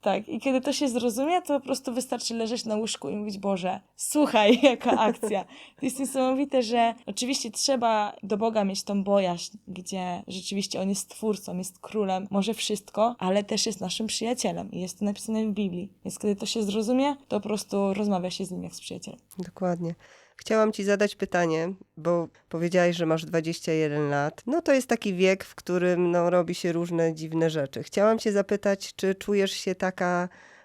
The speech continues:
Speaker 2: mm, jakby okradziona z tej młodości, z tych szaleńczych zabaw, z tych wszystkich rzeczy, które robią młodzi ludzie, a potem w dorosłym życiu ich żałują.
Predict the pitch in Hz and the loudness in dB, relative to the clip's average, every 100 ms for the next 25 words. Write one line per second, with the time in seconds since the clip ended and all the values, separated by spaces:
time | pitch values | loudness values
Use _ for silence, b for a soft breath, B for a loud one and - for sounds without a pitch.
0 | _ 160 160 160 160 160 156 160 - - | _ -4 -2 0 0 -2 -4 -6 -10 -14
1 | - 160 160 151 165 196 190 214 208 185 | -4 -4 2 2 4 4 6 8 8 6
2 | - 180 175 196 196 196 196 202 - - | 4 2 2 6 8 10 8 8 4 -4
3 | 170 - - 170 - - 190 185 190 190 | -6 -6 -4 -4 -2 2 6 8 6 4
4 | 180 180 170 170 151 139 - - - 165 | 0 0 2 2 4 0 0 -12 -6 -6
5 | 170 - - 185 - 190 190 202 202 - | -6 -14 -6 -6 -2 -2 4 4 4 0
6 | 190 190 190 196 196 190 190 190 190 190 | 4 6 6 8 6 6 6 6 4 2
7 | 202 196 196 190 196 190 190 190 180 190 | 2 6 6 6 4 2 2 2 0 0
8 | 190 196 196 190 190 170 165 180 185 190 | 0 2 0 2 0 -2 -2 0 4 6
9 | 185 180 170 | 8 6 4